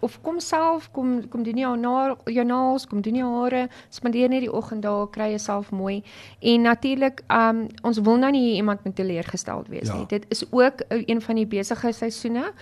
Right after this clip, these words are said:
Speaker 1: so, eh, hulle moet nou al reeds hulle afsprake maak. Want baie keer dan dink mense is dieselfde wat ons gehad het in Desember. Weet jy, ek gaan wag tot, tot op die einde, dan is hulle teleurgesteld, want ons is nou al op 'n punt waar,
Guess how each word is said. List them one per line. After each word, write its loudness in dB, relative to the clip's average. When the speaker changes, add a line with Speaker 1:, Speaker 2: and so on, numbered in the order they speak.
Speaker 1:
so, -2
eh, 8
hulle 6
moet 4
nou 2
al 2
reeds 2
hulle -2
afsprake -2
maak. -6
Want 6
baie 8
keer 4
dan 4
dink 2
mense -4
is -8
dieselfde -4
wat -8
ons -6
gehad 0
het -4
in -2
Desember. -4
Weet -6
jy, 0
ek 0
gaan 4
wag 8
tot, 4
tot 0
op -6
die -2
einde, 0
dan 0
is 2
hulle 2
teleurgesteld, 0
want -2
ons -2
is 4
nou 2
al 2
op -4
'n -6
punt -6
waar, -2